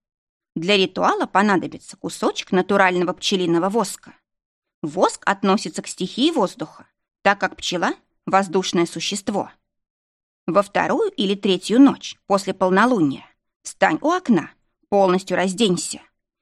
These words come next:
Разомни воск в руках и скатай из него два шарика. Левой рукой катай шарик в области ниже пупка, а правой — по макушке головы. Четырежды произнеси заклинание.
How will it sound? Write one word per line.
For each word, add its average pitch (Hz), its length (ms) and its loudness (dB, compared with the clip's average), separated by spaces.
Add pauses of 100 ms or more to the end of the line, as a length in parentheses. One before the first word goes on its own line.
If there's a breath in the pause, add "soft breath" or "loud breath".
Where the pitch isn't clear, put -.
(160)
Разомни 190 500 2
воск 156 380 -4
в 165 40 -6
руках - 500 -6 (220)
и 214 80 -2
скатай 208 460 -2
из 233 180 -4
него 185 220 2
два 175 160 0
шарика. 196 580 -2 (600)
Левой 220 420 4
рукой 190 340 0
катай 190 360 -2
шарик 254 500 -2
в 156 140 -4
области 190 400 0
ниже 165 300 2
пупка, - 480 -6 (400)
а 226 120 2
правой — 294 420 0 (260)
по 196 100 2
макушке 190 500 0
головы. 185 480 -2 (600)
Четырежды 254 720 -2
произнеси 190 580 -2
заклинание. 185 720 0